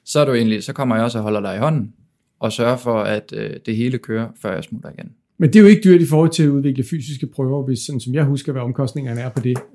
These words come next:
Speaker 2: Øh, men det er selvfølgelig klart, det er en udskrivning på tres tusind. Men det er jo ingenting i forhold til, hvis man gerne vil i gang,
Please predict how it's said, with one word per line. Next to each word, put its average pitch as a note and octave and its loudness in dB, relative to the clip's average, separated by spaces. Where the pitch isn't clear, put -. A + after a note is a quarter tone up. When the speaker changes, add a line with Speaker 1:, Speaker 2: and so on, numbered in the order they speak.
Speaker 2:
Øh, B2+ -8
men B2 -8
det B2+ -4
er C3+ 2
selvfølgelig C3+ -4
klart, D#3+ -4
det D#3 -2
er C#3+ 0
en C#3+ -2
udskrivning D3+ -4
på C#3 -8
tres C#3+ -8
tusind. - -12
Men D3 6
det B2+ 2
er D3 4
jo C#3+ 6
ingenting D#3 6
i C#3+ 2
forhold C#3+ -2
til, C#3 -6
hvis C#3 -6
man B2 -4
gerne C3 -6
vil C3 -4
i A#2 -6
gang, B2 -6